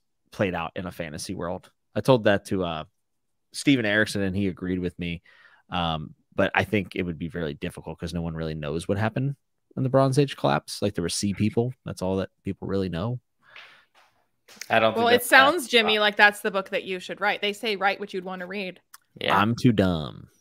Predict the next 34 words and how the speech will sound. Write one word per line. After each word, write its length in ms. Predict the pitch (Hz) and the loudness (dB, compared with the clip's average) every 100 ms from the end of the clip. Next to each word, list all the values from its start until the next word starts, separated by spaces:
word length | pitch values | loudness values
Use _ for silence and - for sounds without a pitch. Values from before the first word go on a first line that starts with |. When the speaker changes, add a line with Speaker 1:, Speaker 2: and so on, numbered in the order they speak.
| _ _ - - - - - | _ _ -14 -10 -8 -6 8
Speaker 1:
<laughs> 0 | 185 208 - 208 196 196 190 | 10 10 10 10 10 10 10
That's 260 | 156 139 - | 10 8 8
a, 100 | 127 | 4
that's 240 | 113 117 | 4 4
a 40 | 110 | 4
problem. 500 | 120 80 71 - - - - 160 151 95 - | 4 4 0 -14 -20 -16 -4 -2 -2 -2 0
Intelligence 600 | 104 117 117 104 107 104 | 8 10 10 6 2 2
is 160 | 95 | -2
important. 440 | 98 87 85 - - _ - - _ _ _ _ _ _ _ _ - _ _ _ _ | -2 -4 -4 -6 -16 _ -20 -20 _ _ _ _ _ _ _ _ -20 _ _ _ _
Speaker 3:
It's 320 | - - - - | -20 -20 -10 -8
Speaker 1:
Uh, 80 | - - | -8 -6
someone 280 | 110 127 120 | 4 6 8
said, 260 | 117 113 104 | 12 12 12
uh, 160 | 98 | 8
Speaker 3:
confidence 200 | 175 170 | 4 -4
is 140 | 170 165 | -8 -10
important. 500 | 147 - - - - _ _ | -14 -16 -16 -18 -20 _ _
Speaker 1:
yo, 180 | 123 120 | 4 6
Hayden 320 | 110 123 127 127 | 8 8 6 6
said, 180 | 127 | 8
"I'm 120 | 120 113 | 10 8
excited 280 | - 123 117 | 6 6 8
for 80 | |
the 120 | 117 101 | 4 4
opening 320 | 110 113 104 | 4 2 0
theme 220 | - 110 | 0 0
for 140 | 104 101 | 2 4
House 200 | 101 - | 4 2
of 40 | |
the 80 | 104 | 0
Dragon." 380 | 104 98 92 90 | 2 2 0 -2
You're 240 | 107 110 - _ | 0 0 -4 _
damn 340 | 131 120 120 107 | 6 6 6 4
right. 420 | 104 90 - | 2 0 -4